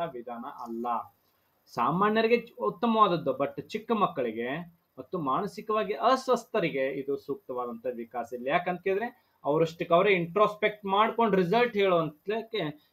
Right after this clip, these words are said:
ಇವರು ಆಗೋದಿಲ್ಲ. ಇನ್ನ ಪ್ರಾಯೋಗಿಕ ಪದ್ಧತಿ ವ್ಯಕ್ತಿಯ ವರ್ತನೆಯನ್ನ ನಿಯಂತ್ರಿತ ಸನ್ನಿವೇಶದಲ್ಲಿ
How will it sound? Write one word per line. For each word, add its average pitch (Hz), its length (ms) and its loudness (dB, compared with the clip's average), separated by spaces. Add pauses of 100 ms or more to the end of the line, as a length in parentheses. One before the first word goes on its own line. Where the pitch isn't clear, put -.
(140)
ಇವರು 139 280 0
ಆಗೋದಿಲ್ಲ. 123 800 0 (1120)
ಇನ್ನ 175 160 -2
ಪ್ರಾಯೋಗಿಕ 214 520 6
ಪದ್ಧತಿ 226 600 -2 (600)
ವ್ಯಕ್ತಿಯ 240 520 2
ವರ್ತನೆಯನ್ನ 185 800 2
ನಿಯಂತ್ರಿತ 175 640 0
ಸನ್ನಿವೇಶದಲ್ಲಿ 165 1200 0